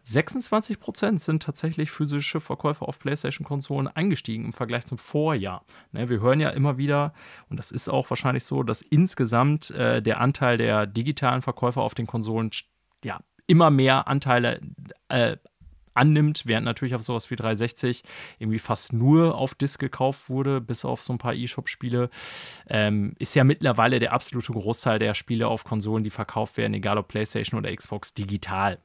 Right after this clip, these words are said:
Ähm, aber man sieht trotzdem hier, äh, das ist natürlich jetzt im Vorjahresvergleich, weil sie insgesamt einfach mehr Spiele verkauft haben, dass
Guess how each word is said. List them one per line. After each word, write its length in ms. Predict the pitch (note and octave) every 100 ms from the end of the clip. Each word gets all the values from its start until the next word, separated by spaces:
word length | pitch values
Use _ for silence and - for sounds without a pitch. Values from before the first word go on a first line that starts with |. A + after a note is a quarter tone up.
| -
Ähm, 340 | G2 F#2+ F#2 -
aber 420 | A#2+ C3 F3 G3 G3+
man 160 | A#2 A2+
sieht 340 | A#2 D3 - - - - - _ _ _ -
trotzdem 500 | - C3 - E3 E3+
hier, 440 | E3+ F3+ F#3+ F#3 -
äh, 320 | B2+ C3 B2
das 160 | A#2
ist 120 | A#2+ -
natürlich 280 | - C3
jetzt 140 | B2 -
im 80 | A2+
Vorjahresvergleich, 760 | B2 B2 B2 - A#2+ A2+ A2
weil 80 | A2
sie 80 | G#2+
insgesamt 580 | D3 F3 - G2+ G#2
einfach 260 | G#2 A2 G#2
mehr 180 | G#2 G#2
Spiele 240 | - G#2+
verkauft 420 | - - G#2+ -
haben, 200 | - A#2
dass 200 | A#2 A#2+